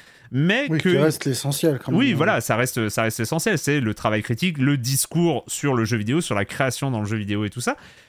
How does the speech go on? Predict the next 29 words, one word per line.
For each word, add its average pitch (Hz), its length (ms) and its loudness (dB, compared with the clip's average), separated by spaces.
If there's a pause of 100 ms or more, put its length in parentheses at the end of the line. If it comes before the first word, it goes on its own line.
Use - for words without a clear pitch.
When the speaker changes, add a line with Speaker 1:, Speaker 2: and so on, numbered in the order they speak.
(160)
Speaker 1:
Mais 185 420 0
il 120 140 -4
y 143 80 2
a, 220 260 0
euh, 123 160 2
tellement 208 460 2
d'autres 190 220 2
manières 165 440 2
d'aborder 143 460 0
le 123 80 0
jeu 113 160 -2
vidéo. 143 540 -2
Euh, 104 240 2
on, 107 380 -2
on 120 40 4
l'a 123 160 4
vu 196 320 0
avec 113 220 2
des 110 100 0
questions 110 320 -2
sociales, 180 500 0
des 139 120 -2
questions 120 360 -2
de 95 120 -4
droit 104 180 0
du 107 100 -4
travail, 170 460 0
des 120 120 -2
questions, 123 500 -2